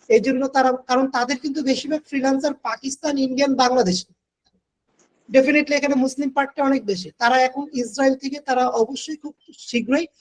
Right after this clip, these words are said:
তারা কোম্পানিটা সুইচ করবে। তো এটা নিয়ে আমি একটু, এ-, এখন ইসলামিক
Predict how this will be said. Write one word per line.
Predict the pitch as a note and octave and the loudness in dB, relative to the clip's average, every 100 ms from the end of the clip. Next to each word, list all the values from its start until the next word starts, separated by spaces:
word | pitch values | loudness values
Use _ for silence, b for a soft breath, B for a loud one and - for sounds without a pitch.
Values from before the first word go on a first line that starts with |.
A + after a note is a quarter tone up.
| _ - | _ -6
তারা | A#3 | -2
কোম্পানিটা | A#3+ A#3+ A#3 B3 B3 B3+ | 2 2 4 2 2 -2
সুইচ | A#3 G#3 - | 0 -2 -2
করবে। | E3+ C#3 - _ _ _ _ _ - | -6 -8 -10 _ _ _ _ _ 6
তো | A#3+ B3 | 8 8
এটা | C#4 D#4 | 6 6
নিয়ে | D#4 F4+ F4+ F4+ - _ _ _ _ _ - | 6 6 2 0 -8 _ _ _ _ _ 0
আমি | C#4 D#4+ E4 | 4 4 2
একটু, | - E4 D4 - - | 0 0 -2 -4 0
এ-, | C4 C4 C#4 | 0 2 -4
এখন | D4 | -2
ইসলামিক | C#4+ C4+ C#4 D4+ D#4 - | -2 -2 -2 0 0 -4